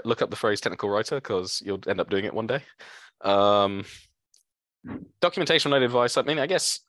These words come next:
at a higher level, write down everything that you achieve at your job, because it makes it easier when it comes to review time. I mean, it sounds a bit mercenary, but unfortunately that's the world we live in. Um,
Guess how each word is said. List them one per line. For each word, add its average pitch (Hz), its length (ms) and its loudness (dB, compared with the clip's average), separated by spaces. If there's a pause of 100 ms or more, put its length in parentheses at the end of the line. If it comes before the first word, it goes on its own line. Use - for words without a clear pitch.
at 123 100 2
a 113 60 4
higher 123 260 4
level, 92 420 -4 (840)
write 151 340 0
down 135 320 4
everything 131 320 0
that 95 80 -4
you 104 100 -2
achieve 98 260 -4
at 92 60 -8
your 87 120 -4
job, 98 360 2
because 101 300 -2
it 87 80 -4
makes 92 180 -4
it 95 100 -4
easier 98 460 -2
when 101 160 -6
it - 60 -10
comes 95 180 -6
to 95 100 -2
review 92 220 -4
time. 139 340 0 (460)
I 90 80 0
mean, 95 460 -4 (760)
it - 120 -4
sounds 123 200 0
a 113 40 -2
bit 101 120 4
mercenary, 104 480 -2
but - 160 -2
unfortunately 90 400 -6
that's - 120 -6
the 92 60 -8
world 87 160 0
we 82 60 -6
live 101 160 2
in. 139 140 -2 (680)
Um, 98 540 2